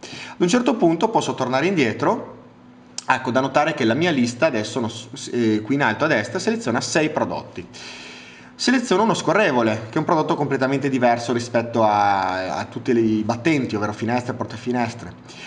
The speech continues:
Lo configuro e seleziono, eh, ecco, mm, mi rimane la selezione precedente dell'alluminio legno, la selezione delle maniglie, tuttavia il resto, eh, non è selezionabile perché sono prodotti differenti. In questo caso avremo Slidewood, che avrà delle estetiche ad hoc per lo Slidewood,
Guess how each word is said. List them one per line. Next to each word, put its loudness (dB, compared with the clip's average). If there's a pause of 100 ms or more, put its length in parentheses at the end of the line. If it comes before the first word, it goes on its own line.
(120)
Lo -4
configuro 2 (920)
e 0
seleziono, 2
eh, 2
ecco, 0 (140)
mm, 0
mi 4
rimane 2
la 2
selezione 0
precedente -2
dell'alluminio 2
legno, 2
la 2
selezione 0
delle 2
maniglie, 2 (280)
tuttavia 4
il 2
resto, 2 (220)
eh, 2
non 2
è 2
selezionabile 0
perché 0
sono -4
prodotti 0
differenti. 0
In -8
questo -8
caso 0
avremo -4
Slidewood, 0
che 0
avrà 2
delle 0
estetiche -4
ad -2
hoc 0
per -6
lo -2
Slidewood, 0